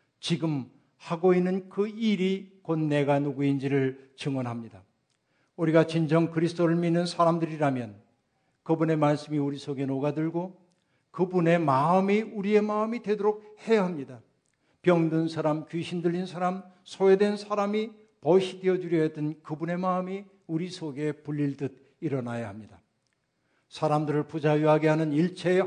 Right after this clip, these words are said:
허위의식, 벗어버리고 사람을 올가매는 그릇된 권위 떨쳐버리고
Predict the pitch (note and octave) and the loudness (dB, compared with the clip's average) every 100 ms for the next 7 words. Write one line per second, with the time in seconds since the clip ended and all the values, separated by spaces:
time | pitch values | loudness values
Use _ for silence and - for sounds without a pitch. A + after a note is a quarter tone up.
0 | - F#3 F#3+ G3 G#3 G3+ - - _ - | 0 0 2 0 -2 -4 -8 -20 _ 0
1 | F3+ G3+ F#3+ C3 - - _ _ _ _ | 0 0 -4 -4 -8 -20 _ _ _ _
2 | _ - - D3+ C#3+ C#3+ C#3 B2 - _ | _ -16 -2 2 2 0 -2 -4 -12 _
3 | - D3+ D3+ D3+ D3+ D3 D3 C#3 - E3+ | -2 0 4 4 4 2 0 -4 0 0
4 | F3 F#3 F3+ F3+ - - - F3+ F#3 C3+ | 2 2 2 2 -6 -2 4 6 6 4
5 | - - F#3+ F3 - E3 C#3 A2 G2 | -2 -6 -2 -2 -2 -4 -4 -6 -16